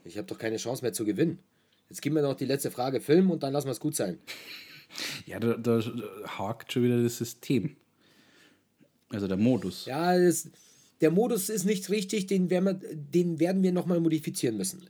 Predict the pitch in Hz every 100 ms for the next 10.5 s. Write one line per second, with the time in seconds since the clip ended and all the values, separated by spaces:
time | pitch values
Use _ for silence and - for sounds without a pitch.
0 | - 131 - 160 175 160 160 165 165 160
1 | 156 143 156 160 151 143 - 135 147 139
2 | 117 170 190 - _ - - - 143 -
3 | 156 160 156 143 143 143 147 139 - 147
4 | 147 151 147 143 147 135 - 147 160 139
5 | 143 - 127 160 - 151 - 139 185 190
6 | 143 131 135 117 117 123 135 139 151 120
7 | 135 143 113 107 - 101 92 98 147 -
8 | - - - - - 349 269 190 - 107
9 | 104 120 123 123 117 117 - 120 160 170
10 | 233 214 135 117 95